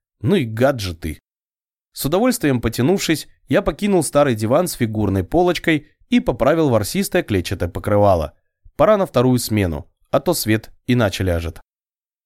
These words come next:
Спецовка нашлась там, куда я её вчера швырнул, на развалистом кресле у камина. Застиранный тонкий свитер, дырявый и в разноцветных отметинах красок,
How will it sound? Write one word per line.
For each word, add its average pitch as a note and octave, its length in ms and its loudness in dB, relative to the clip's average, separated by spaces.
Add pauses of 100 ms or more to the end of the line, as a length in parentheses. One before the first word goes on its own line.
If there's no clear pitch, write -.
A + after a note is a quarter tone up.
Спецовка F3 580 0
нашлась C#3 400 0
там, G3+ 240 2
куда D3 260 0
я F#3 60 4
её E3+ 140 4
вчера G#2+ 300 0
швырнул, B2 540 0 (160)
на G2 120 2
развалистом E3 560 0
кресле F#2+ 360 -2
у F#2 80 -2
камина. A2 540 0 (360)
Застиранный E3 580 0
тонкий C#3+ 380 -2
свитер, D#3 540 -2 (140)
дырявый A#2 460 0
и C3 160 -2
в D3+ 60 -2
разноцветных D#3 720 -2
отметинах G2 580 -2
красок, D#3 460 0